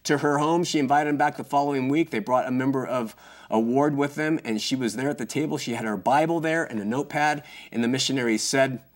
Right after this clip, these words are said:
"We're glad you have your Bible. We forgot ours." And, uh, and then they, uh,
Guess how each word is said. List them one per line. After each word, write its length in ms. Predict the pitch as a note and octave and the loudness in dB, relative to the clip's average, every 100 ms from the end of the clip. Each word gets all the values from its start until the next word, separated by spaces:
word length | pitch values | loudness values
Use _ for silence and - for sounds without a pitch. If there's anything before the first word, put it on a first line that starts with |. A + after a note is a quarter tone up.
| _ _ _ _ - | _ _ _ _ -12
"We're 200 | - C3+ | -2 0
glad 280 | B2 C#3 C3+ | 4 4 4
you 100 | C3 | 2
have 120 | B2+ | 0
your 120 | B2 | -2
Bible. 360 | G2+ A#2 A#2 G#2+ | 0 2 2 0
We 160 | A2 A#2 | 0 -2
forgot 500 | - A#2 A#2 A#2 - | -4 -2 2 2 0
ours." 520 | G2+ F#2+ G#2+ - - _ _ _ - - - - | -8 -6 -8 -10 -14 _ _ _ -20 -20 -20 -12
And, 420 | C#3 B2+ B2 B2+ | -4 0 2 2
uh, 440 | B2+ A#2+ A#2+ A#2 A2 - | 4 4 6 4 2 -4
and 300 | B2 A#2 A2+ | -4 -2 0
then 380 | C3 C3+ C3 - | 0 0 0 -4
they, 520 | B2 A#2+ A#2+ A#2+ A#2 | -6 -2 0 2 0
uh, 480 | - A2+ A2 G#2+ G#2 | 0 0 2 2 0